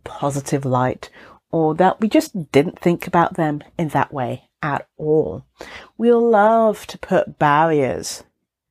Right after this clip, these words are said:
in front of ourselves. Part of it is procrastination. Part of it is, um, imposter syndrome, lack of self-esteem. Part of it is just being tired. So many of us right now are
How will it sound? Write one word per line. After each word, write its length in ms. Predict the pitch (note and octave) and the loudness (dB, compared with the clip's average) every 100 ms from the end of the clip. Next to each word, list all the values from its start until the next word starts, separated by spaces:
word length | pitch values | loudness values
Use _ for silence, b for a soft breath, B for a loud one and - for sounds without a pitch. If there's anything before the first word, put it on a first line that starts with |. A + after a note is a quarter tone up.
| _ _ | _ _
in 120 | D#3+ | -6
front 360 | - E3+ D#3 - | -4 -4 -4 -4
of 80 | D3 | -4
ourselves. 720 | B2+ - F#2 G#2 C#2 - _ b b b b b b _ | -4 -4 -6 -6 -8 -12 _ b b b b b b _
Part 280 | - F3+ F#3+ | 2 4 4
of 100 | G3 | 2
it 260 | F#3+ F3 | 2 0
is 400 | - E3 D#3+ D3+ | -2 -2 0 -2
procrastination. 1160 | - - - C3 - D#3 F3 F3 - E3+ D#3+ D#3+ _ | -6 -14 -8 -8 -6 -4 -2 -2 -4 -4 -4 -6 _
Part 260 | - D3+ C#3+ | -4 -2 -2
of 100 | C#3 | -4
it 200 | C3 - | -6 -8
is, 400 | C#3+ C3+ C3 B2 _ - | -6 -4 -4 -6 _ -6
um, 380 | C#3 C3 B2+ _ _ _ _ _ _ _ - | -4 -6 -8 _ _ _ _ _ _ _ -8
imposter 400 | - E3+ F3 F3 | 2 2 2 -6
syndrome, 480 | - E3 D#3 D#3 | -2 -2 0 -2
lack 160 | C#3 - | -2 -6
of 80 | C3+ | -8
self-esteem. 840 | C3+ A#2+ C3 - D#3 D3 C#3+ C#3+ B B B B B | -6 -6 -10 -8 -2 -2 -2 -4 B B B B B
Part 160 | - G3+ | 2 4
of 80 | F4+ | 4
it 60 | |
is 180 | E4+ - | 2 0
just 420 | - A3+ A#3 - - D3+ | -2 -2 -2 -8 -14 -6
being 380 | E3+ E3+ D#3+ D#3+ | -2 -2 -2 -8
tired. 760 | - - C#3+ C#3 E3 C3 - - B B B B | -16 -18 -8 0 2 2 -4 -18 B B B B
So 220 | - G#3+ | -4 0
many 240 | A3+ A3+ G#3+ | 2 2 2
of 80 | |
us 220 | G3+ G3 F#3+ | 0 0 -6
right 180 | F3 | -6
now 380 | E3+ D#3 D3+ D3+ | -2 0 2 0
are 180 | - D#3 | -2 -8